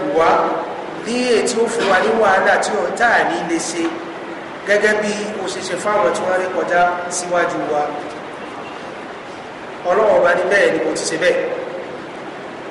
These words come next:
Wọ́n nígbà tí ẹ̀dá bá ní, "ربنا ولا تحملنا ما لا طاقة لنا به," wípé wọ Ọlọ́run ọba, ohun tí a bá ní lè ṣe, má pa láṣẹ fún wa ká ṣe. Ọlọ́run ọba ó ní, "Na'am,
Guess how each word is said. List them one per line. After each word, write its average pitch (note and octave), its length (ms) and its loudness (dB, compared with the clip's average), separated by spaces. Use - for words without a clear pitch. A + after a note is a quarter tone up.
Wọ́n G#3 160 2
nígbà C4+ 260 4
tí A#3+ 140 2
ẹ̀dá G#3+ 180 4
bá A3 160 4
ní, A3+ 140 4
"ربنا A3+ 480 4
ولا F#3 300 4
تحملنا G3+ 720 0
ما G#3 220 4
لا G3 160 6
طاقة G3+ 800 4
لنا E3+ 400 4
به," E3 220 -2
wípé G#3 260 2
wọ G#3+ 200 4
Ọlọ́run G#3+ 380 6
ọba, G3+ 260 6
ohun G#3+ 220 4
tí - 220 -2
a G#3+ 160 6
bá F#3+ 180 6
ní A3 180 0
lè G3 160 0
ṣe, G3 240 -2
má A3 160 0
pa F3+ 200 2
láṣẹ F#3 320 4
fún E3 160 0
wa D#3+ 100 2
ká E3+ 120 2
ṣe. E3+ 200 0
Ọlọ́run G#3 300 2
ọba G3 180 6
ó G#3 100 6
ní, - 140 0
"Na'am, - 300 4